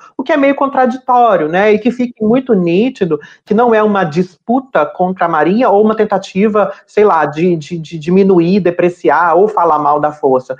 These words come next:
É uma luta contra uma estrutura, né, contra a transfobia estrutural que tá posta na sociedade, que exclui os corpos das pessoas trans de qualquer espaço.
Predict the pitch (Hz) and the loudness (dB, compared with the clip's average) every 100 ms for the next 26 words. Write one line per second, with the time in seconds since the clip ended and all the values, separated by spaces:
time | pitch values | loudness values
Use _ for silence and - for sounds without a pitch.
0 | - - 185 196 170 202 220 196 - _ | -14 -6 -2 0 2 0 0 -6 -12 _
1 | 196 196 196 190 185 214 339 - 277 269 | -4 -2 0 2 2 2 0 0 0 0
2 | - 214 202 175 147 135 - _ 156 180 | 0 2 4 4 2 0 -6 _ -2 0
3 | 226 220 - _ - 196 196 190 - 240 | 0 -2 -8 _ -4 -2 -2 -2 -2 -2
4 | 240 214 180 240 277 247 233 311 - - | 0 0 2 2 4 4 4 2 -2 -4
5 | 254 262 247 185 175 190 190 202 214 202 | -6 0 2 2 2 -2 -4 -6 -4 0
6 | 226 254 208 175 - 147 147 180 247 220 | 0 -2 -8 -10 -4 -2 0 0 -2 -2
7 | 330 359 330 285 269 302 _ _ _ 220 | -6 -4 0 2 0 -4 _ _ _ -8
8 | - 214 214 208 - 208 208 196 202 196 | -2 -2 -2 -4 -4 0 -2 0 0 0
9 | 208 214 208 214 220 220 - 190 160 143 | 0 -2 -2 0 -2 -4 -4 -2 -2 -4